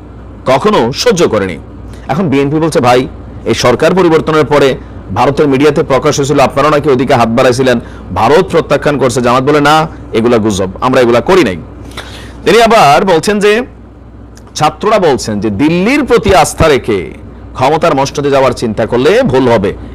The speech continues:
একটা দলের। তো তিনিও আবার একই কথা বলছেন। So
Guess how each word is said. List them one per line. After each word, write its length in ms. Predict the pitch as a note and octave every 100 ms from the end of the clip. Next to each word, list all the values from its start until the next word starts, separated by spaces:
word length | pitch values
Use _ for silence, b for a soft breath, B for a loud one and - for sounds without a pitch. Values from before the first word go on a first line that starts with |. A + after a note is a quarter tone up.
| -
একটা 240 | C3+ C#3+
দলের। 280 | B2 A#2 F2+ - B B B B
তো 60 | C#3
তিনিও 360 | E3 F#3+ A#3
আবার 180 | A3+ G#3+
একই 220 | D#3+ G3+
কথা 220 | F3 D3
বলছেন। 420 | B2+ A2+ - F#3+ C4+
So 180 | -